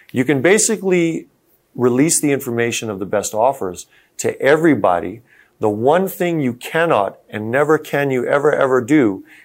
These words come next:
is release the buyer's names on that contract. So one, one thing you could do is set the expectation with everybody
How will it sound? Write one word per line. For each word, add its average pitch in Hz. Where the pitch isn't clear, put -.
is 101
release 117
the 113
buyer's 110
names 117
on 95
that 87
contract. -
So 113
one, 139
one 156
thing 151
you 131
could 131
do 107
is 98
set 117
the 123
expectation 113
with 98
everybody 95